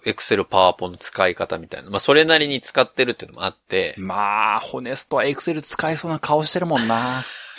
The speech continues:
Speaker 1: どんな顔やねん、おい。
Speaker 2: <laughs>
Speaker 1: 表計算。
Speaker 2: ワードよりExcelって顔してるもんな。
Speaker 1: 表計算できる顔ってどんなんですか？<laughs> ちょっとわかんないけど。
Speaker 2: いや、でもね、ホネストはExcel顔だな。ワード顔じゃないな。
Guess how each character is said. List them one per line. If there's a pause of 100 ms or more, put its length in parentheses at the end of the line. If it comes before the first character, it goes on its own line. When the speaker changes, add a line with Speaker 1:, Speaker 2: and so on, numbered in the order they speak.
(100)
Speaker 1:
ど
ん
な
顔
や
ね
ん、
お
い。 (260)
Speaker 2:
<laughs>
Speaker 1:
表
計
算。
Speaker 2:
ワ
ー
ド
よ
り
Excel
っ
て
顔
し
て
る
も
ん
な。 (240)
Speaker 1:
表
計
算
で
き
る
顔
っ
て
ど
ん
な
ん
で
す
か？
<laughs>
ち
ょ
っ
と
わ
か
ん
な
い
け
ど。
Speaker 2:
い
や、
で
も
ね、 (400)
ホ
ネ
ス
ト
は (100)
Excel
顔
だ
な。
ワ
ー
ド
顔
じ
ゃ
な
い
な。